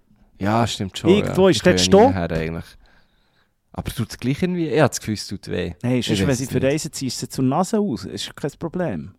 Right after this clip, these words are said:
Speaker 1: Das stimmt, irgendwo werden sie <laughs> rauskommen. Ja, aber irgendjemand Nein, ich glaub, nein, ich glaub, das war, glaub, beim Giessen gsi.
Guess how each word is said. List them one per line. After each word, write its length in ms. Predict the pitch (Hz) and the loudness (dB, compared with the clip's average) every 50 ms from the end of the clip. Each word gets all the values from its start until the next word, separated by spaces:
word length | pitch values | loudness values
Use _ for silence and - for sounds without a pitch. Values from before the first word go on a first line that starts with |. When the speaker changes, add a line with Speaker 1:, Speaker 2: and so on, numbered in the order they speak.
| _ _ | _ _
Speaker 1:
Das 160 | - - 95 - | -10 -8 -6 -4
stimmt, 300 | - 104 110 107 - 110 | -2 0 -2 0 0 0
irgendwo 300 | 113 120 110 110 110 98 | 0 2 2 2 2 2
werden 220 | 87 80 - 104 | 2 -2 -2 -2
sie 220 | 107 98 85 - 143 | 0 0 2 2 2
<laughs> 0 | |
rauskommen. 540 | 139 - - 143 - - - - - - - - - 403 - - - 466 453 - - - - - - - - - - - - | 2 2 2 0 0 0 -2 -2 -4 -4 -8 -10 -14 -18 -18 -18 -20 -20 -20 -20 -16 -14 -14 -14 -14 -14 -18 -18 -18 -12 -6
Ja, 120 | - 151 | -6 -4
aber 120 | - - - - | -4 -6 -8 -6
irgendjemand 640 | - 151 175 190 - - 156 - - 147 165 170 - _ _ - 175 180 175 - - - - _ _ _ - _ _ _ _ _ _ _ _ _ _ _ _ _ _ - - _ _ _ _ _ _ _ _ _ _ _ _ _ _ _ _ - | -8 -6 -6 -6 -6 -8 -8 -4 0 0 0 0 -2 _ _ 0 0 0 0 -2 -6 -16 -20 _ _ _ -20 _ _ _ _ _ _ _ _ _ _ _ _ _ _ -20 -20 _ _ _ _ _ _ _ _ _ _ _ _ _ _ _ _ 0
Nein, 160 | 98 101 104 107 | 2 2 4 2
ich 80 | 104 | 2
glaub, 180 | - 107 104 - | 0 -2 -2 0
nein, 260 | 104 101 101 104 104 | 0 -2 0 0 -2
ich 180 | 107 98 - - | -2 -4 -6 -4
glaub, 320 | - 107 101 - - - | -2 -2 -2 -2 -4 -4
das 140 | - 117 - | -2 -2 -2
war, 60 | - | 0
glaub, 200 | - 113 101 - | 0 0 -2 0
beim 180 | - 107 92 95 | -2 -4 -4 -4
Giessen 600 | - - - 101 120 131 131 127 - - 131 - | -6 -6 -4 -2 -2 -2 -2 -2 -4 -6 -8 -8
gsi. 420 | - - - 127 113 92 87 82 | -8 -8 -6 -4 -4 -6 -6 -8